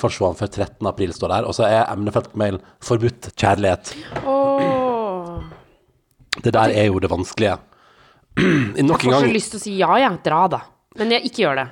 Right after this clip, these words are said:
Speaker 1: Nei, det, det er jo bare å holde seg, og så tenker jeg at, eh, dere får prøve å finne andre måter å ha det hyggelig sammen på. Teamsfest.
Speaker 2: Skriv, eh, altså,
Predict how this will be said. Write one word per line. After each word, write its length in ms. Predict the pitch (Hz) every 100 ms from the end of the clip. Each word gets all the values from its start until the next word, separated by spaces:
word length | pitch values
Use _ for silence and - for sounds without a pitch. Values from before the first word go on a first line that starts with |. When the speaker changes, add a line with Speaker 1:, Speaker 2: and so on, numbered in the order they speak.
| -
Speaker 1:
Nei, 200 | 220 269 214
det, 80 | 160
det 220 | 151 139
er 60 | 170
jo 20 |
bare 140 | 139
å 60 | 90
holde 200 | 95 95
seg, 240 | - 190
og 80 | 139
så 140 | 117 151
tenker 260 | 156 - 165
jeg 80 |
at, 100 | 151
eh, 80 | 156
dere 160 | 147 135
får 220 | - 160 -
prøve 120 | 185
å 60 | 170
finne 160 | 175
andre 160 | 165 175
måter 320 | 180 175 151
å 160 | 147 135
ha 140 | 139
det 600 | 135 135 135 135 135 131
hyggelig 320 | 123 123 127 127
sammen 260 | 127 123
på. 140 | - 139 139 - - - _ - 123 -
Teamsfest. 760 | 160 151 - 151 143 - - - -
Speaker 2:
Skriv, 400 | - 302 302 226
eh, 440 | - 277 277 269 269
altså, 200 | - 302